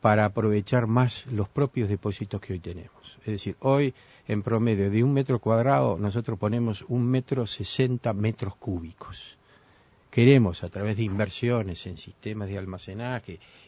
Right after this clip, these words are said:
y ciertos niveles de, de automatización, llegar a cinco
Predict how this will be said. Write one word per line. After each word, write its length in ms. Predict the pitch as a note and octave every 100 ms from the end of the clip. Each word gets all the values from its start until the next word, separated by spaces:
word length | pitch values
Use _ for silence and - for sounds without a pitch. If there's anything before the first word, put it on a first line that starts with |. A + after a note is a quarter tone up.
| -
y 120 | G2+
ciertos 800 | - B2+ B2 - - A#2 G#2+ - - - - G2+
niveles 640 | G2 G#2 A#2+ B2 A2+ F#2+
de, 340 | F#2+ F2+ E2+ -
de 460 | F#2+ F2+ F2+ F#2+
automatización, 1000 | F#2 F#2+ F#2+ F#2+ F#2 F#2+ F#2+ F2+ A#2+ B2
llegar 260 | G2 G2+ G#2
a 80 | F2+
cinco 720 | - D3 B2+ G2 - F2+ F2+